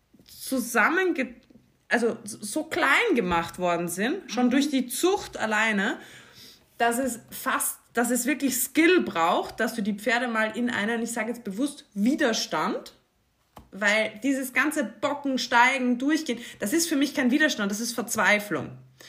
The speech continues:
Speaker 1: Widerstand
Speaker 2: Mhm.
Speaker 1: bedeutet für mich, dass man einsteht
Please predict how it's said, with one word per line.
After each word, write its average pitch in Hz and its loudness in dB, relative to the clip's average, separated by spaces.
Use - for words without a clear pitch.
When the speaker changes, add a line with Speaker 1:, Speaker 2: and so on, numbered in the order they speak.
Speaker 1:
Widerstand 233 4
Speaker 2:
Mhm. 330 -4
Speaker 1:
bedeutet 233 2
für 233 -2
mich, 247 4
dass 208 -6
man 214 0
einsteht 269 -2